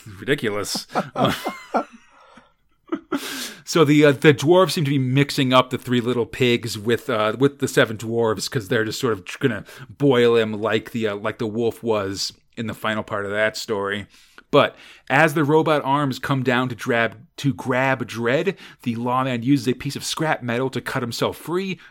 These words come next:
break loose, and then take out the dwarves with an even bigger piece of scrap metal. Oh, man. <laughs> The dwarves are arrested, and it seems like a happy ending, though, because D-,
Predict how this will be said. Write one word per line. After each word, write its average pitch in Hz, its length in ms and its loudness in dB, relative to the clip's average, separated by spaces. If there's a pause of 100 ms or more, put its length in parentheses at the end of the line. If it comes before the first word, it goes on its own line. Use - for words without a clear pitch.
(100)
break 143 320 2
loose, 185 440 -2 (200)
and 127 100 -4
then 143 80 2
take 165 320 -2
out 143 140 0
the 147 100 -2
dwarves 165 400 -2
with 143 80 -4
an 160 80 -4
even 190 220 -2
bigger 240 280 4
piece 165 220 -2
of 120 80 -4
scrap 123 320 0
metal. 110 400 -2 (220)
Oh, 104 260 2
man. 113 320 0 (640)
<laughs> - 100 2 (1080)
The 135 200 0 (140)
dwarves 143 340 4
are 139 100 4
arrested, 135 540 0
and 135 140 -2
it 127 80 -2
seems 220 220 -2
like - 100 -2
a 131 60 2
happy 127 340 -2
ending, 151 240 0
though, 113 280 0 (180)
because 117 260 -2
D-, 123 120 -12